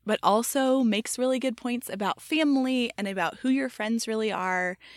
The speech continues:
And I would recommend it basically for anyone who is interested in Y A romance and up. Five stars.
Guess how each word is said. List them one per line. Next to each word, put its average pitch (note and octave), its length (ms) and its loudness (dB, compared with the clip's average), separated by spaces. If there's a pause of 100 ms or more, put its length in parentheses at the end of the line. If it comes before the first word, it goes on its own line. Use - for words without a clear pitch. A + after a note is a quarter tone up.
(200)
And G3 160 -2
I F#3+ 200 2
would B3+ 140 2
recommend G#3+ 580 0
it F3 280 0 (400)
basically G3 680 0
for - 280 -4
anyone F#3 760 -4 (380)
who G3 80 0
is F3 140 2
interested F3+ 560 -2
in F3 180 -2
Y D3+ 200 4
A F3+ 280 2
romance A3+ 520 0
and F3 180 -4
up. - 280 -6 (320)
Five D#3+ 180 2
stars. - 340 -6